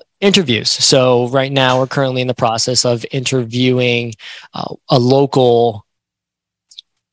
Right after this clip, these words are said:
non-for-profit that helps veterans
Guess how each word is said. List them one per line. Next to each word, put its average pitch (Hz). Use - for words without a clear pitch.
non-for-profit 135
that 127
helps -
veterans 131